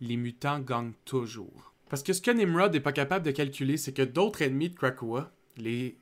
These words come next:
entre autres, Children of the Vault, la post-humanity, devraient sortir de leur vault. Et que dans la trame du futur dans lequel elle, elle vient, lorsque les Children of the Vault ont décidé d'attaquer, ils ont dû séparer leurs forces pour attaquer d'une partie les humains et de l'autre partie les mutants,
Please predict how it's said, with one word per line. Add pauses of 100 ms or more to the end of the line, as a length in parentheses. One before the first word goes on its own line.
(260)
entre
autres, (140)
Children
of
the
Vault, (240)
la
post-humanity, (480)
devraient
sortir
de
leur (120)
vault. (580)
Et
que
dans
la
trame
du
futur
dans
lequel
elle,
elle
vient, (340)
lorsque
les
Children
of
the
Vault
ont
décidé
d'attaquer, (260)
ils
ont
dû
séparer
leurs
forces
pour
attaquer
d'une
partie
les
humains
et
de
l'autre
partie
les
mutants,